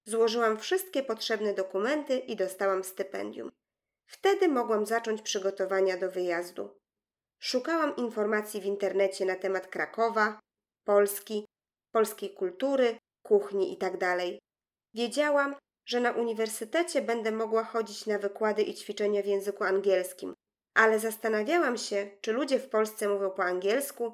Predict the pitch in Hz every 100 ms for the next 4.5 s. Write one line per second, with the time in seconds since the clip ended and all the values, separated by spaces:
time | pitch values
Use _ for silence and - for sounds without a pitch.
0 | - - 190 180 214 214 - 202 190 196
1 | 185 185 180 - - - - _ _ _
2 | _ _ - 226 233 233 349 370 349 262
3 | 247 220 214 226 208 196 196 - 202 190
4 | - 196 196 220